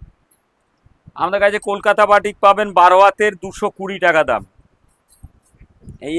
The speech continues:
একটা, এই লট হবে, এখানে হবে, একদম সুতির উপরে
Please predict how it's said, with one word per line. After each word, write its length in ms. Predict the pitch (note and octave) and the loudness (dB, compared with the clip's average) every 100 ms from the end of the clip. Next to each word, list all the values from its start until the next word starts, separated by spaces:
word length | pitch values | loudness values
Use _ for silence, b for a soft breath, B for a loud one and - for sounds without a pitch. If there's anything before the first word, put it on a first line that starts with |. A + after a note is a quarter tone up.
| F3 | -6
একটা, 200 | - G3+ F#3 F#3 | -4 -4 -4 -4
এই 80 | G3 F#3+ | -8 -6
লট 160 | G3 F#3+ G3 | -6 -2 -4
হবে, 200 | F#3 G3 F#3+ | -2 -4 -4
এখানে 260 | E3+ F3+ F#3 F3 | -6 -8 -4 -4
হবে, 220 | F3+ F#3+ G3 - _ - - - _ _ _ - _ _ _ _ _ _ _ _ _ - - E3+ | -6 -8 -10 -16 _ -20 -20 -20 _ _ _ -20 _ _ _ _ _ _ _ _ _ -16 -4 -4
একদম 220 | E3 G3+ - | -4 -8 -10
সুতির 300 | F3 F3 G3 F#3 | -14 -14 -12 -10
উপরে 220 | G#3 | -8